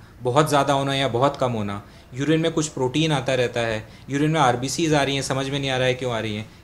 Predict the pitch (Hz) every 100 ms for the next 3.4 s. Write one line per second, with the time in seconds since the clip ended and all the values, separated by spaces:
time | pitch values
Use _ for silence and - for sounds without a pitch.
0 | 127 139 147 - 170 160 - - - -
1 | 113 110 127 123 120 110 107 107 - 107
2 | 107 127 - 110 - 95 98 107 - 135
3 | 165 180 - -